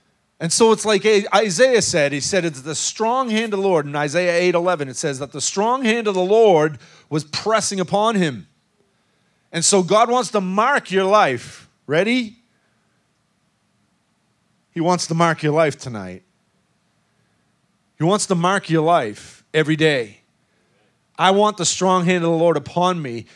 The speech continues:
to give me discernment to know what to do, when to do it, and how to do it. The strong hand of the Lord, Isaiah eight eleven. It was in, in regards to him not following a people. But we also need to know, know what not to do and what to do.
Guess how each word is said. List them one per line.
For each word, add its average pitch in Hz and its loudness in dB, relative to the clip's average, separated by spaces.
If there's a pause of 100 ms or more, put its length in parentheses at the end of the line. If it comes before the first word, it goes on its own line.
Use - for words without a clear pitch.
to 156 -10
give 156 -4
me 156 -4
discernment 165 -4
to 143 -8
know 143 -4
what 160 0
to 190 -8
do, 196 -2
when 185 0
to 185 -6
do 185 0
it, 190 0
and 143 -6
how 165 2
to 175 -6
do 170 0
it. 120 -10 (1160)
The 147 -6
strong 214 2
hand 175 2
of 147 0
the 139 0
Lord, 117 -2
Isaiah 170 2 (420)
eight 175 4
eleven. 175 0 (520)
It 180 -2
was 170 2
in, 190 2
in 175 -2
regards 180 2
to 175 2
him 165 0 (240)
not 180 0
following 151 0
a 120 -6
people. 117 -8 (1200)
But 170 2
we 185 6
also 202 6
need 180 0
to 175 0
know, 175 2
know 175 4
what 165 4
not 180 0
to 165 0
do 147 0
and 151 -4
what 170 -2
to 160 -10
do. 139 2